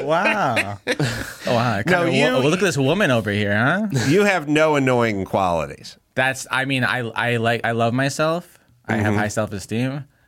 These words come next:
Speaker 1: but I don't think that's true.
Speaker 3: No, you have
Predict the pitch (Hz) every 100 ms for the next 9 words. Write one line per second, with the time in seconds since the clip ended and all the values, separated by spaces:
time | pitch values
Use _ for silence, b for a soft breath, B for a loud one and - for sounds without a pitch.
0 | - 113 95 117 98 92 85 80 - -
1 | - 95 - b b b - 214 165 156
2 | 220 208 151